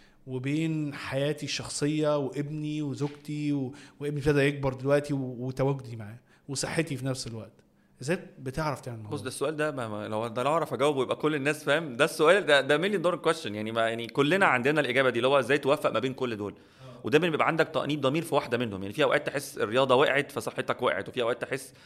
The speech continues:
Speaker 2: انت مقصر في حياه ابنك، وفي اوقات تحس مقصر في حياه شغلك. وحتى دايمًا الامهات بيبقى عندها دايمًا المشكله دي، وانا مقصر في حياه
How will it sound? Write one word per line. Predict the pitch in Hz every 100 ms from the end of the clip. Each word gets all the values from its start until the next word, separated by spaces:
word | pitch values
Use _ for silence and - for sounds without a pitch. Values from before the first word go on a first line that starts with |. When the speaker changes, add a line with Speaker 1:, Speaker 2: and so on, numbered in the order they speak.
| -
Speaker 2:
انت | 101
مقصر | 113 135 -
في | -
حياه | 240 -
ابنك، | 107 95
وفي | - 127
اوقات | 117 127
تحس | - 127 - - - _
مقصر | 123 120
في | 113
حياه | 123
شغلك. | 131 101 90 - - - _ _
وحتى | 98 107 104 101 101 101 101 101 - - 139 120
دايمًا | 139 139
الامهات | 123 120 123 135 147
بيبقى | 117
عندها | 117 131
دايمًا | 139
المشكله | 120 104 127
دي، | 117
وانا | 117 135
مقصر | 139 -
في | 127
حياه | - 127